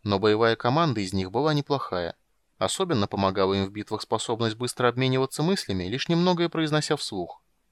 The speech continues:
Вот Карамон бросил меч и кинжал и напряг мускулы могучих рук. Видя, что он бросил оружие, твари тотчас кинулись в атаку.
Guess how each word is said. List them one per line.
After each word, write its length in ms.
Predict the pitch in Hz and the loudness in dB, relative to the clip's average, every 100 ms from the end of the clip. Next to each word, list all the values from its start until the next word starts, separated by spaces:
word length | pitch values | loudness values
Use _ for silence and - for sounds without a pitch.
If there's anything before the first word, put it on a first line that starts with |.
| _ - | _ -6
Вот 180 | 98 95 | -4 0
Карамон 440 | 107 101 101 98 | 4 6 6 4
бросил 340 | 98 101 - 98 | 2 0 0 0
меч 240 | 101 - | -2 -2
и 60 | - | -2
кинжал 460 | 98 95 131 156 - | -2 2 0 0 -2
и 80 | |
напряг 360 | 135 147 190 - | 0 2 0 0
мускулы 380 | 170 - 160 156 | -2 -2 -2 0
могучих 480 | 151 147 143 - - | 0 -2 -8 -8 -6
рук. 300 | 90 - _ _ _ _ _ | -8 -10 _ _ _ _ _
Видя, 260 | 95 98 98 | -6 -4 -4
что 180 | - 107 | 0 2
он 120 | 104 | 4
бросил 380 | 107 104 113 110 | 2 2 2 2
оружие, 420 | 143 156 95 90 | 2 0 -4 -4
твари 280 | 127 151 156 | 0 0 0
тотчас 380 | 170 156 156 | -2 -2 -6
кинулись 420 | - 151 143 139 - | -2 0 0 0 -2
в 40 | |
атаку. 500 | 135 104 - 87 | 0 -2 -4 -8